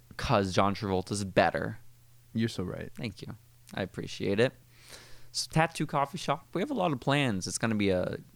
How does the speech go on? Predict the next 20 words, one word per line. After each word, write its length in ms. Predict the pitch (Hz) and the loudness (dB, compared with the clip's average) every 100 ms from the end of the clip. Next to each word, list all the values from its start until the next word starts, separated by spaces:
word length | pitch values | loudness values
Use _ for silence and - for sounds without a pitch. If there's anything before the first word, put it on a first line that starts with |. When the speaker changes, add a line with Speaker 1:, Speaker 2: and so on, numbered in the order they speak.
| - | -6
Speaker 1:
a, 40 | |
well, 280 | 98 98 90 - | 0 2 2 2
obviously 440 | 98 95 - 92 | 2 2 0 0
a 100 | 90 - - - | 0 -4 -16 -4
tattoo 460 | - 107 - 104 | 0 0 2 2
and 80 | 101 | 2
coffee 160 | 95 92 | 2 6
Speaker 2:
Quite 160 | 143 135 | 8 8
an 40 | |
Speaker 1:
shop. 140 | 110 | 6
Speaker 2:
undertaking. 480 | 135 87 - - - - - | 4 2 -4 -4 -8 -12 -4
Speaker 1:
We're 100 | 104 | 0
gonna 180 | 101 98 | 2 2
have 300 | 98 95 90 | 2 2 -2
some 160 | 101 | -6
screen 360 | 92 - 101 95 | -6 -2 -2 -2
printing 360 | - 92 98 | -4 -4 -4
going 260 | 92 92 90 | -2 -2 -2
on. 320 | 90 95 131 151 | -2 -4 -2 0
Speaker 2:
Mm-hmm. 260 | 107 90 | 0 0